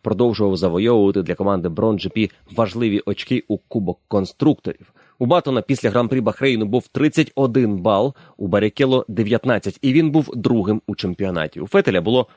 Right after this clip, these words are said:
вісімнадцять очок. У Кубку конструкторів Брон Джі Пі мали двадцять два очка переваги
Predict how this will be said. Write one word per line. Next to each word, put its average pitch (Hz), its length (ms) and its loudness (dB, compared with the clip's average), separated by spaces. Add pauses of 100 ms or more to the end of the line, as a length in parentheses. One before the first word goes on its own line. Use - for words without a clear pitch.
(140)
вісімнадцять 101 720 -4
очок. - 400 -10 (380)
У 156 100 0
Кубку 135 240 0
конструкторів 123 680 -2
Брон 139 260 0
Джі 123 80 -6
Пі 139 120 -2
мали 120 260 2
двадцять 127 440 -2
два 123 220 2
очка 113 280 -2
переваги 113 680 -2